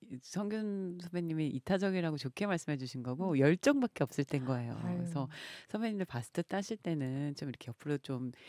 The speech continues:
Speaker 1: 비켜 있고
Speaker 2: 음.
Speaker 1: 선배님들이 이렇게 자유롭게 연기하게 하시-, 하실 수 있게 해야 되는데
Speaker 2: <laughs>
Speaker 1: 앞에서 이렇게 막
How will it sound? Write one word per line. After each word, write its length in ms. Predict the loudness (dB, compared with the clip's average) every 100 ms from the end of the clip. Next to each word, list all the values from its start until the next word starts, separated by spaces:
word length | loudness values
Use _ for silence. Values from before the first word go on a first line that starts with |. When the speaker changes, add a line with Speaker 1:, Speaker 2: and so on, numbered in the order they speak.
| -18
Speaker 1:
비켜 260 | -14 -2 2
있고 640 | 2 0 2 4 6 4
Speaker 2:
음. 60 | 4
Speaker 1:
선배님들이 400 | 2 0 2 0
이렇게 180 | 0 -4
자유롭게 400 | -2 0 0 0
연기하게 600 | -2 2 2 2 0 0
하시-, 400 | -2 0 -4 -6 -8
하실 340 | -6 -6 -6
수 80 | -10
있게 160 | 2 4
해야 140 | 4
되는데 440 | 2 0 0 -2 -2 -10 -12 -10 -4
Speaker 2:
<laughs> 20 |
Speaker 1:
앞에서 280 | 4 6 6
이렇게 180 | 6 6
막 140 | 6